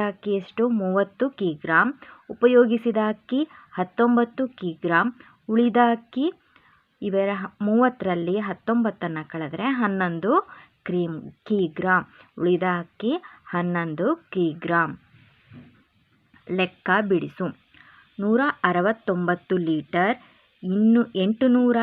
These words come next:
ಎಪ್ಪತ್ತು ಮಿಲಿ ಲೀಟರ್, ಇಪ್ಪತ್ತೈದು ಲೀಟರ್, ನಾನ್ನೂರ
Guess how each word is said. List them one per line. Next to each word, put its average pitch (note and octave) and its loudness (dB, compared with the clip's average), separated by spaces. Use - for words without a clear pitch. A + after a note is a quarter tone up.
ಎಪ್ಪತ್ತು F#3 -4
ಮಿಲಿ F3+ 4
ಲೀಟರ್, E3 -2
ಇಪ್ಪತ್ತೈದು G#3+ -2
ಲೀಟರ್, E3 -2
ನಾನ್ನೂರ G#3+ 2